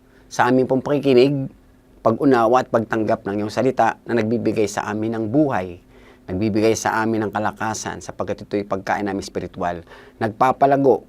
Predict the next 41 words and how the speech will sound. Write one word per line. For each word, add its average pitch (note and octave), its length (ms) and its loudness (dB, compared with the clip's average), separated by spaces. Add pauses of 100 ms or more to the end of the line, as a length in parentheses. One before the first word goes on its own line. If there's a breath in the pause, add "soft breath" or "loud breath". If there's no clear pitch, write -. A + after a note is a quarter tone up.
(120)
nagpapatibay A2 960 0
at G#2+ 80 -8
nagpapatapang G#2 720 -4
upang G2 240 -8
harapin G2 480 -4
ang G2+ 80 -6
anumang G2+ 320 -6
hamon A#2 480 -6
at G2 80 -16
bagyo G2 320 -4
ng F#2 160 -6
buhay. F#2 400 -6 (460 soft breath)
Lord, C3 640 4
we G2 160 -10
pray C#3 400 4
for - 160 -8
the F2 240 -6
anointing C#3+ 480 2
of G2+ 80 -4
your F#2 160 -6
Holy F#2+ 160 -6
Spirit D#3 480 0 (400 loud breath)
habang F2 240 -8
kami F#2 240 -8
po A2 400 0
ay, F2+ 480 -6 (400 loud breath)
ah, E2+ 240 -8
nakikinig C3 720 0
at G#2+ 160 -10 (160)
tumatanggap G#2 560 -2
ng F#2 160 -8
iyong F#2 80 -8
salita. D#2+ 400 -14 (160)
Salamat C3+ 480 0
po C#3+ 160 0
sa - 80 -4
basbas G2+ 480 -6
mo G2 80 -12
sa G2+ 160 -6
aming G#2 160 0
lahat. A2+ 240 0